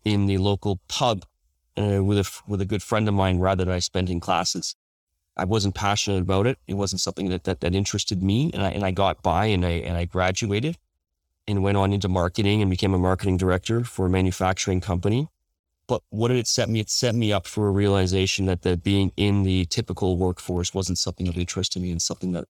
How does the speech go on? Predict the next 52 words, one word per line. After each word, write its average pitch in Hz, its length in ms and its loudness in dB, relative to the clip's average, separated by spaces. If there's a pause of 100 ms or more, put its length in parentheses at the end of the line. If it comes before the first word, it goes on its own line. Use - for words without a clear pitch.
(160)
what 87 140 -4
I, 87 80 0
that 82 180 -6
I 82 40 -4
really 90 300 0
enjoyed 85 460 0
doing. 98 340 2
And 87 160 0
much 95 320 -2
like 85 200 -4
school, 98 520 -2 (460)
didn't 110 300 -4
like 98 240 0
the 101 100 2
idea 95 260 4
of 87 80 0
being 90 160 2
told 87 300 -2
what 90 200 -2
to - 80 -8
do. 92 260 2
And, 90 220 0 (600)
and, 98 440 2
uh, 95 320 2
over 98 140 0
the 95 60 2
next 98 320 0
many 98 260 2
years, 98 460 2
I 92 80 2
went 95 180 2
into, 92 320 0
joined, 95 540 2
uh, 92 260 2 (420)
the - 60 -14
family 104 320 0
business, 92 540 0
uh, 90 200 0
which 92 220 -4
was 92 80 -2
sliding 98 340 0
patio 92 300 0
door 98 240 2
manufacturing. 90 800 0
And 87 100 0
this 95 160 -2
was 92 120 -4
throughout 95 320 -2
the 78 100 -2
early 95 180 2
two - 160 -4
thousands. 92 600 0